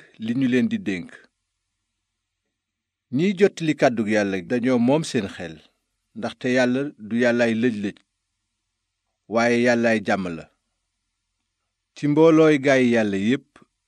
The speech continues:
na jigéen ñi noppi ci ndaje mi, ndaxte sañuñu faa wax. Nañu doon jigéen ñu nangu, ni ko yoon wi tërale.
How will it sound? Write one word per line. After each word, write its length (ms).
na 120
jigéen 400
ñi 100
noppi 380
ci 140
ndaje 300
mi, 140
ndaxte 340
sañuñu 420
faa 260
wax. 220
Nañu 300
doon 400
jigéen 400
ñu 160
nangu, 360
ni 140
ko 120
yoon 260
wi 100
tërale. 400